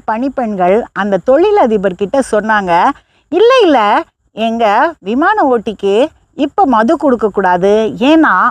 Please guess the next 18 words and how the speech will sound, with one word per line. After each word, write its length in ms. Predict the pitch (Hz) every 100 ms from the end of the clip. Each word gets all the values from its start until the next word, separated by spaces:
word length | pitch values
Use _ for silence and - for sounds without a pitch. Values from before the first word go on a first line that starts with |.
| -
அவர் 260 | 175 190 175
வேலையில 520 | 208 302 320 233 175 220 196
இருக்காரு" 640 | 185 190 190 180 190 185 -
அப்படின்னு. 640 | 180 170 175 185 190 220 190 202
தொழிலதிபரும் 760 | 208 254 240 196 190 196 214 -
சொன்னாரு, 560 | 190 185 175 175 175 233 _ _ -
"நானும் 720 | 180 196 277 339 285 226 269 _ -
பணியில 340 | 196 240 254
தான் 280 | 208 208 202
இருக்கிறேன்" 520 | 180 190 - 190 196 175
அப்படின்னு. 680 | 175 160 185 170 175 175 165 _ _ _ _ _
அவங்க 260 | - 453 466
கேட்டாங்க, 640 | 330 320 262 226 196 226 339
"இப்ப 300 | 269 - 415
என்ன 560 | 330 277 269 220 254 285
வேலை 360 | 190 202 214
உங்களுக்கு?" 400 | 202 190 180 180
அப்படின்னு. 720 | 190 180 160 180 180 180 190